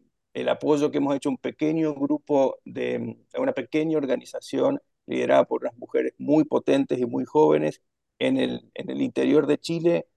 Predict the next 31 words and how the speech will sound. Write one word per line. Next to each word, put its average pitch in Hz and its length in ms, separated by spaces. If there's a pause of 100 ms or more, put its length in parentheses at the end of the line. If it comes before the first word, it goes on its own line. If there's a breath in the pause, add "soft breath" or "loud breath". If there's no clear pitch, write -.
(160)
permitió 127 600 (600)
consagrar 135 580
el 135 80
derecho 127 640 (580)
a, 123 520 (200)
a 123 80
vivir 123 280
una 139 160
vida 135 260
libre 135 340
de 123 120
violencia 127 460
en 120 80
línea 160 380 (440)
en, 135 720
en 127 160
el 123 100
borrador, 127 640 (260)
en 135 140
el, 127 220
el 123 200
documento 135 680
que - 80
se - 100
presentó 123 420
como 127 180
borrador 127 440
de 135 100
la 127 100
Constitución - 600
chilena. 123 420